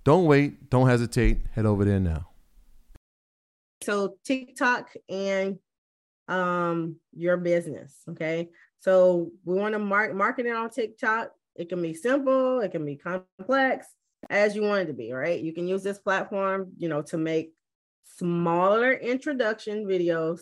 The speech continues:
Speaker 2: that connect with longer YouTube videos, okay? Um, you can utilize it to do storytelling. Storytelling is good no matter what platform you're,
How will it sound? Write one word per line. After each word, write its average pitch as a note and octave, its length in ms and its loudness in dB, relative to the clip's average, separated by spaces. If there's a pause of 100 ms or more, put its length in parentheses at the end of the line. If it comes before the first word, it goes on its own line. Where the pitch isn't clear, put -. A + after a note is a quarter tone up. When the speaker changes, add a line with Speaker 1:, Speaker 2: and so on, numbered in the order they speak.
Speaker 2:
that D#3+ 160 -6
connect D#3+ 340 -4
with D3+ 140 -2
longer D#3 340 -4
YouTube D3+ 440 -6
videos, A#2 580 -10
okay? C#3+ 300 -4 (500)
Um, C#3+ 600 -2
you D#3 140 -4
can E3 180 -2
utilize D#3+ 520 0
it E3 360 -2
to D#3 100 -6
do D3 180 -6
storytelling. F#3+ 800 0
Storytelling F#3 640 -2
is E3+ 180 -6
good F3+ 300 2
no E3+ 100 -4
matter D3+ 280 -4
what F3 260 -4
platform F3+ 540 -4
you're, F3 160 -4